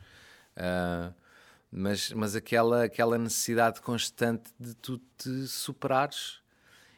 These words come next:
e de estares a criar coisas novas e criativamente estares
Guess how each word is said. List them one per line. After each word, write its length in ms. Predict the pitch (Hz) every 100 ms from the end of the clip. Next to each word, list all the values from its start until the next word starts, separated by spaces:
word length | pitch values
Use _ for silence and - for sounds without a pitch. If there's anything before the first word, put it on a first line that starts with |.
| _
e 100 | 101
de 120 | 95
estares 360 | - 113 107 104
a 40 | 104
criar 440 | 107 107 104 101
coisas 340 | - 98 98
novas 760 | 95 101 110 107 107 107 98 -
e 140 | 104 92
criativamente 840 | - 104 98 101 98 98 98 92
estares 760 | - - 92 87 - - -